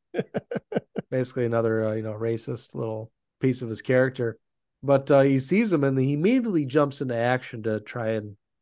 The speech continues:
Speaker 2: protect these kids. Like, "Oh, shit."
Speaker 1: Yeah.
Speaker 2: The simpleton is, <laughs> is loose.
Speaker 1: <laughs>
Speaker 2: He's trying to kill these kids. So he springs into action.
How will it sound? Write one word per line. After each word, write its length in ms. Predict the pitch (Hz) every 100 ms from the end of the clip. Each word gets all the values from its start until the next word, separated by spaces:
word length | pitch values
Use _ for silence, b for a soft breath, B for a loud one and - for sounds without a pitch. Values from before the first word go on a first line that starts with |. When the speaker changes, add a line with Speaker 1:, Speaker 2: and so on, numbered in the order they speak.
| _
Speaker 2:
protect 420 | 113 - 139 135
these 180 | 117 -
kids. 320 | - 131 113
Like, 140 | 113
"Oh, 140 | 123 120
shit." 500 | - - 113 104 - _ _ _ _ -
Speaker 1:
Yeah. 200 | 135 131 - _ _ -
Speaker 2:
The 80 | 127
simpleton 600 | - 170 151 - 135 127
is, 380 | 117 107 - - -
<laughs> 160 | 135 -
is 140 | 131
loose. 540 | 135 135 117 - - - _ _ -
Speaker 1:
<laughs> 0 |
Speaker 2:
He's 1300 | - - _ - - - - - _ _ _ _ -
trying 140 | 135
to 60 | 117
kill 220 | 139 127
these 220 | 117 110
kids. 480 | - 110 107 - - _
So 220 | - - 123
he 100 | 151
springs 320 | - 185 185
into 140 | 175 143
action. 540 | 139 147 - 202 214